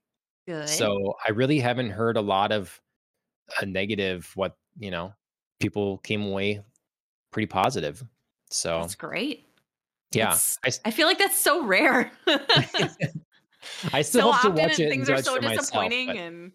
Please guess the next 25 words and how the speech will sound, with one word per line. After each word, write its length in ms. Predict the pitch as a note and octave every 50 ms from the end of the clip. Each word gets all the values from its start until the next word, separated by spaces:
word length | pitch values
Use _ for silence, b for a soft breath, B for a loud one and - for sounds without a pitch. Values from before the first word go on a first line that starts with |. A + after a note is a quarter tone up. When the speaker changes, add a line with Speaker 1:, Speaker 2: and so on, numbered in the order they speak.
| -
Speaker 2:
yeah. 140 | A2 G#2+ G#2 G3
Speaker 1:
yeah. 320 | G#3 G#3 F#3+ E3 E3 F3 - _ _ _ _ _ _ -
Yeah, 240 | - A3 F#3+ F3+ E3
it's 160 | - - G#3 G#3
Speaker 2:
Mm-hmm. 40 | G#3
Speaker 1:
just 180 | G#3 - -
like 300 | G#3+ G3+ F#3 F#3+ - -
there's, 420 | - G#3 F#3+ F#3 G3+ - - - - -
there's 220 | F#3 F#3+ F3+ F#3+
always 260 | - G3+ G3+ G3+ G3+
something, 640 | - - G#3 F#3 F3+ - E3+ D#3 D3+ C#3+ D3+ D#3 - _ _
you 160 | - - F#3 E3+
know, 320 | E3 D#3+ D#3 D3+ D#3+ - _ _ _ _ _ _ _ -
no 60 | - F3+
matter 240 | F3 F3+ F#3 F#3+
how 140 | F#3+ G3 F#3+
Speaker 2:
Mm-hmm. 80 | F#3 F3+
Speaker 1:
good 140 | F#3 E3+ F3
it 120 | F3 E3+
is, 160 | F3 E3+ E3
there's 160 | F3 E3 D#3+
always 260 | - A2 E3 E3 E3+ -
something. 380 | - E3+ F3 - D3+ D3 D3+ D3+
So 140 | - F3
yeah, 320 | D#3+ D#3+ D#3+ D#3+ C#3+ C#3+